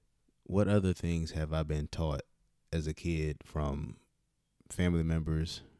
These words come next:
and other people that were around me that weren't really serving me,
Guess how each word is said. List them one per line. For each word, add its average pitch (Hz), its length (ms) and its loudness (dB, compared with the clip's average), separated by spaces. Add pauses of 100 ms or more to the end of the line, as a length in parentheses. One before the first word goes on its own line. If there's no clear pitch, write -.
(340)
and 69 240 -4
other 78 220 -2
people 78 200 -4
that 73 120 0
were 71 160 -2
around 76 260 -2
me - 240 -8 (640)
that - 300 -2
weren't 78 320 -4 (1300)
really 82 340 0
serving 80 460 0
me, 65 220 -10